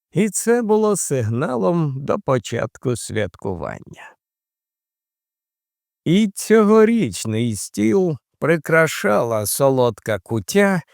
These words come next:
та улюблений Лукою лимонний тарт. Батьки знайшли і поставили на видному місці дідуха, витягли зі скрині купленого сином різдвяного павука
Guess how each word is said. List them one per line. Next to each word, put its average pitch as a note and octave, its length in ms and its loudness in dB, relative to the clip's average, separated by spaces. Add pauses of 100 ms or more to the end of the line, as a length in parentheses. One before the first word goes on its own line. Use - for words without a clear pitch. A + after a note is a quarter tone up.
(160)
та - 120 0
улюблений D#3+ 800 2
Лукою C#3 640 0
лимонний A#2 720 -2
тарт. - 500 -8 (680)
Батьки G3+ 580 0
знайшли E3 720 0
і F#3+ 60 -2
поставили E3+ 760 0
на C3+ 140 0
видному D3 460 0
місці B2+ 500 -2
дідуха, D#3 880 -2 (380)
витягли F#3 840 2
зі C3 240 0
скрині F3+ 640 -2
купленого E3+ 720 2
сином D#3+ 500 0
різдвяного C3 800 2
павука B2 720 0